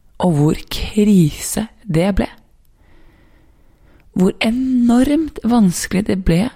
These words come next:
for folk at Vinmonopolene skulle stenge.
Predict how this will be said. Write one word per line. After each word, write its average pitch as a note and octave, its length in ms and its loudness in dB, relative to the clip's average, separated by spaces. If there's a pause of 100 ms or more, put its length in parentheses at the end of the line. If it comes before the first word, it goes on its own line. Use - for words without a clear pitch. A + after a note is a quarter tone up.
(140)
for F3+ 400 -2
folk - 680 -8 (840)
at G#3+ 160 0 (120)
Vinmonopolene D#3 1200 2
skulle F#3 300 -2
stenge. A3 400 -2